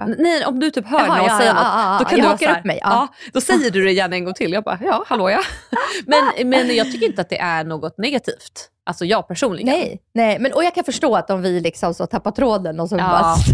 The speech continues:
Speaker 2: <laughs>
Speaker 1: Nej, men alltså varför jag har haft så jävla ångest, det, det är nog inte för att jag har sagt något dumt, utan det är för att på äldre dagar, alltså jag får såna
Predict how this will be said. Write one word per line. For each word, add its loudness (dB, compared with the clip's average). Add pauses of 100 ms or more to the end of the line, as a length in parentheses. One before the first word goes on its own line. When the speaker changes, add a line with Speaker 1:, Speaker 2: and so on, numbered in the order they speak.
(180)
Speaker 2:
<laughs> -2
Speaker 1:
Nej, 0
men -2
alltså -4
varför -2
jag 2
har 0
haft -6
så -6
jävla 0
ångest, -2
det, 0
det 0
är 0
nog 0
inte -6
för -4
att -4
jag -6
har -8
sagt -10
något -12
dumt, -6 (200)
utan -2 (200)
det 2
är -2
för -2
att -6 (140)
på 2
äldre 0
dagar, -2
alltså -8
jag -2
får -4
såna -2